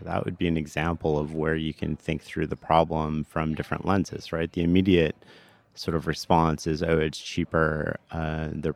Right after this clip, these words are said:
they're good, they're friendly with us." And then you start, the longer you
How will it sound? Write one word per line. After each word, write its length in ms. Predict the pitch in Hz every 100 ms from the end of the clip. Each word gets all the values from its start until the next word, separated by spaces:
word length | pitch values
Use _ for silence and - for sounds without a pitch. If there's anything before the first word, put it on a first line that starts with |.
| -
they're 240 | 87 85
good, 380 | 78 - 90 87
they're 120 | 80
friendly 300 | 76 87 85
with 240 | 80 78 82
us." 400 | 76 76 - -
And 180 | 78 78
then 160 | 78
you 120 | 80
start, 400 | 76 - 80 78 - - - _ _ _ _ _ _ -
the 140 | 90 82
longer 400 | 82 95 104 101
you 500 | 82 85 82 -